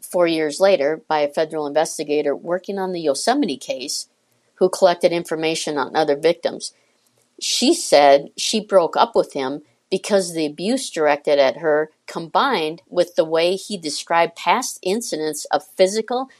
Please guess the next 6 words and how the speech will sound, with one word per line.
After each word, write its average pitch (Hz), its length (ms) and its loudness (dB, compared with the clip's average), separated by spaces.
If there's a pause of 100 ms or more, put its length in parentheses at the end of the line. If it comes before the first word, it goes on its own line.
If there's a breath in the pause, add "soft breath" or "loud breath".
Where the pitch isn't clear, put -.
(120)
and 151 160 -2
sexual 180 600 0
abuse 160 420 -2
involving 156 600 -2
other 156 220 0
women. 147 480 -4